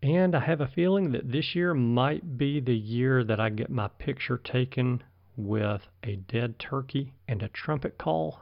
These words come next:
or a tube call. I had the goal of bringing you guys some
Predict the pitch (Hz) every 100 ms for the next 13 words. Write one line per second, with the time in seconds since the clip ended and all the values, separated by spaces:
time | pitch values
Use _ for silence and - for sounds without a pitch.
0 | - 127 123 127 127 - 131 - - 123
1 | 117 110 - - 110 104 - - - _
2 | _ - - 123 165 160 143 143 160 175
3 | 175 127 123 147 160 147 147 143 151 151
4 | 151 - 123